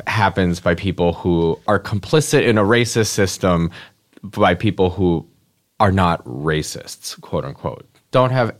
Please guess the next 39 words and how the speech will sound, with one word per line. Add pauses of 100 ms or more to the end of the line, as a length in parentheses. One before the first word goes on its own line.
(120)
animus (260)
specifically
towards, (220)
you
know,
I
think
Hollywood,
frankly,
is
a
great
example
of
that,
right?
Like, (240)
no
one
in
Hollywood
is
a (120)
racist, (280)
you
know,
very
rarely,
vanishingly
small
percentage. (340)
And
many
of
them,
you
know,
consider
themselves,